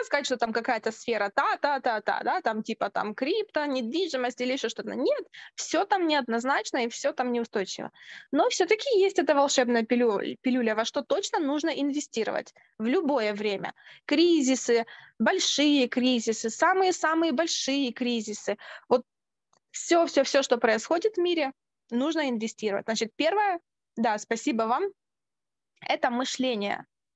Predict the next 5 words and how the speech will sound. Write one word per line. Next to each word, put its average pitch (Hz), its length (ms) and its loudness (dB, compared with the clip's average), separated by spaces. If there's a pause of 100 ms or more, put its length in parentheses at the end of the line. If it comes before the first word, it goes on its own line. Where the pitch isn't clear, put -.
(380)
Да, 220 320 -2 (720)
мышление, 240 760 4
а 226 140 2
именно 359 440 4 (300)
правильное 269 840 4